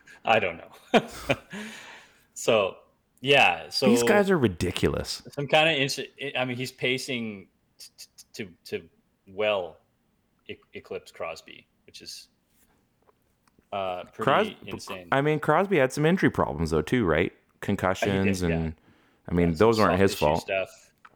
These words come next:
Speaker 2: Those weren't his fault.
Speaker 1: Yeah, uh, and I'm just looking real quick, Connor Bedard stats, uh, five ten, one eighty-five. So he's a little bit closer to the, the Sidney Crosby build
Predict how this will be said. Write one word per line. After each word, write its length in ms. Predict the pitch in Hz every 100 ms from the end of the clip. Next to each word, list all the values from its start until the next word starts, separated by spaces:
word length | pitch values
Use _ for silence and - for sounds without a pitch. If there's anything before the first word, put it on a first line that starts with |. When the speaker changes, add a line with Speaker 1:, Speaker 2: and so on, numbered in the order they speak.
| _ -
Speaker 2:
Those 180 | 101 95
weren't 220 | 87 80
his 160 | 90 85
fault. 340 | - - - - _ _ _ _ -
Speaker 1:
Yeah, 220 | 98 92 -
uh, 40 | 107
and 340 | 107 113 110
I'm 100 | 107
just 220 | 107 -
looking 260 | 120 123 110
real 160 | 107
quick, 340 | 104 104 98 -
Connor 240 | 107 101 95
Bedard 320 | 92 92 92
stats, 840 | - 95 90 90 - - - - -
uh, 540 | 95 87 80 - -
five 680 | - - - - - 113 107 -
ten, 220 | 110 101
one 180 | 95 95
eighty-five. 440 | 92 85 - -
So 80 | 113
he's 140 | 110
a 40 | 120
little 220 | 120 127
bit 160 | 127 -
closer 420 | 120 113 - 107
to 300 | - 107 98
the, 320 | 98 92 87
the 100 | 90
Sidney 300 | - 104 92
Crosby 440 | 87 92 90 92 82
build 300 | 80 82